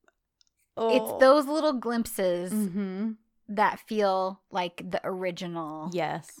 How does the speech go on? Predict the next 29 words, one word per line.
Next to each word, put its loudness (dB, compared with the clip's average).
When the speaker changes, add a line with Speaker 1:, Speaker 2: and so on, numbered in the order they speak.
Speaker 1:
the -8
original -10
days, -14
the -12
early -6
Speaker 2:
The 0
early 2
Speaker 1:
days. 2
Speaker 2:
days -20
and 0
the 2
rays 0
of -6
hope -4
we -4
need -4
that, -2
you -8
Speaker 1:
Mm-hmm. -6
Speaker 2:
know, -14
something, -6
something's -8
coming. -16
Speaker 1:
We -8
do. -12
Speaker 2:
Something -8
is -10
coming. -20
Speaker 1:
Yeah. -6